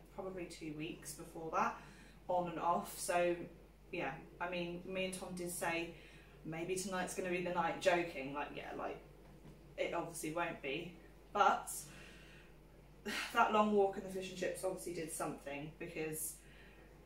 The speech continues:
that's when it all kind of kicked off. So I also had a few tightenings on that walk, um, but I would have said they were more Braxton Hicks than contractions. And again, I've been getting kind of lots of Braxton Hicks on the lead up to this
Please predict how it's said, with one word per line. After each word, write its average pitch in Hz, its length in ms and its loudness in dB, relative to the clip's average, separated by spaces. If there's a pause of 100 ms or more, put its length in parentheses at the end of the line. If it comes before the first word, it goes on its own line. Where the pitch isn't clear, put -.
(380)
that's - 240 0
when 175 140 2
it - 100 -4
all 170 80 -2
kind 160 220 -4
of 160 80 -10
kicked - 280 -4
off. - 220 0
So 196 360 8 (1300)
I 226 120 12
also 277 200 6
had 269 160 4
a 254 60 4
few 220 540 0
tightenings 156 760 -2
on 165 140 0
that - 260 0
walk, - 340 -4 (520)
um, 180 480 2 (140)
but - 360 6 (440)
I 185 120 6
would 180 140 2
have 190 160 -2 (1300)
said 185 280 0
they 185 120 6
were 180 100 2
more 180 180 0
Braxton 185 380 2
Hicks 190 340 -4
than 185 160 -4
contractions. 202 720 -4 (380)
And 185 100 0
again, 180 240 4
I've 180 120 -2
been 180 140 -4
getting 175 320 -4
kind 175 220 -8
of 160 60 -12
lots - 200 -6
of 160 100 -14
Braxton 156 340 -4
Hicks - 260 -10
on 151 60 -8
the 151 60 -6
lead 151 180 -6
up 147 100 -10
to - 100 -16
this 151 160 -12